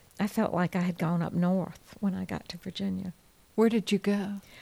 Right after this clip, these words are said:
Speaker 1: I went to Randolph-Macon Women's College.
Speaker 2: All women's college. What was that like for you?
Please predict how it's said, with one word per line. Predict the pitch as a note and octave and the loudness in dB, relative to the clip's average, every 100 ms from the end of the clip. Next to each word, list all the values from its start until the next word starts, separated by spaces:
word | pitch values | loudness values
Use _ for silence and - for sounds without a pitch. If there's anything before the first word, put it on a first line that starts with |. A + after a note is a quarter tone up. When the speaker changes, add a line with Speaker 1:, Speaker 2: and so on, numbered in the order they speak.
| - - | -18 4
Speaker 1:
I | A#3+ | 8
went | C4+ C4 | 10 10
to | A3 | 8
Randolph-Macon | G#3+ A3 G#3+ - G#3 G3 G3+ F#3 | 8 10 8 8 4 6 4 6
Women's | F3+ F3 F3 - | 6 4 2 -2
College. | - E3 D#3 D3+ E3+ - - - - - - - - - - | 0 0 2 0 -2 -6 -8 -14 -20 -20 -20 -20 -20 -20 4
Speaker 2:
All | F3+ F#3+ C4 | 8 8 6
women's | G#3 G3+ G#3 G3+ | 6 8 6 4
college. | - D#3+ D3 C#3 D3+ - | -4 -2 0 0 -2 -2
What | G#3+ | -2
was | A3 | -2
that | A3 - | -4 -2
like | G#3 A3+ | -2 -2
for | - E3 | -4 -4
you? | D3+ | -4